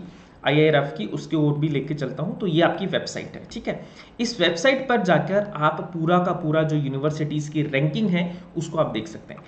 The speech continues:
तो अभी मैंने जो आपको बताया वो central university की ranking बताई, तो यहाँ पे आप देख सकते हैं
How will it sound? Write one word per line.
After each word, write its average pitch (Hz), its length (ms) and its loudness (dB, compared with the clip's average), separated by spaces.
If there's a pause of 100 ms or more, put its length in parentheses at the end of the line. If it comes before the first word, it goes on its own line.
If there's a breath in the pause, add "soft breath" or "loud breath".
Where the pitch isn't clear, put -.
(200 loud breath)
तो - 40 -14
अभी 151 220 2
मैंने 208 240 6
जो 208 100 4
आपको 185 240 2
बताया 185 260 4
वो 233 80 0
central 202 380 2
university 180 440 2
की 180 100 2
ranking 165 360 0
बताई, 156 240 -2
तो 214 100 -4
यहाँ 156 200 0
पे 160 100 -2
आप 156 80 4
देख 143 220 -2
सकते 147 260 -6
हैं 160 320 -6